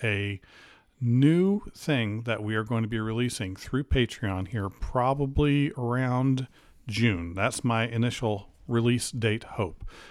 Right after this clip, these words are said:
We are going to be expanding the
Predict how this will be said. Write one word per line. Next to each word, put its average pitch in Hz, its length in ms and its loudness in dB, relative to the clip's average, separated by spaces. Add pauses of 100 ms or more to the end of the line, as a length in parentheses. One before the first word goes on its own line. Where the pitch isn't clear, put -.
(140)
We 127 120 -6
are 127 100 -2
going 131 240 0
to 113 80 -4
be 110 300 -4
expanding 101 1080 -4 (420)
the 101 440 -6